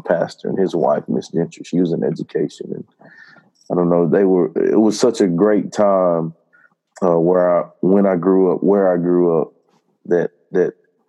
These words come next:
I don't know, those people made an impact on my life.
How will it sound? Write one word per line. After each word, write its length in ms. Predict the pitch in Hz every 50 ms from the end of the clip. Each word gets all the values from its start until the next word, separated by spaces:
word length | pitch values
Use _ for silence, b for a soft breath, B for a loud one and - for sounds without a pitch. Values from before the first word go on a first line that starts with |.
| _ _ _ -
I 60 | -
don't 160 | 95 92 92 92
know, 140 | 90 82 82
those 240 | 85 98 104 101 -
people 260 | - 123 120 117 113
made 180 | 110 113 104
an 100 | - -
impact 420 | - 117 120 117 - 113 113 113 -
on 120 | 117 117
my 80 | 123 120
life. 560 | 117 117 120 127 143 123 95 - - - -